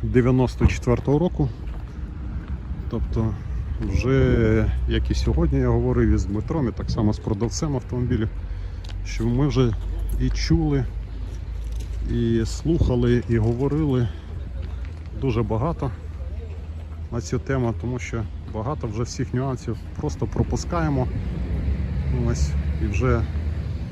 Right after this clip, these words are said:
знаємо, що людина може сказати наперед. Знаємо, що і як може відбуватися. Звісно,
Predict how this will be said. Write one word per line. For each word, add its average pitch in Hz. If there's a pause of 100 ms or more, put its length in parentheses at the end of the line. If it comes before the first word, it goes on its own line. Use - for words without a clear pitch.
(140)
знаємо, 113
що -
людина 117
може 147
сказати 143 (1000)
наперед. 127 (1600)
Знаємо, 131
що 120
і 107
як 113 (1080)
може 117
відбуватися. 113
Звісно, 127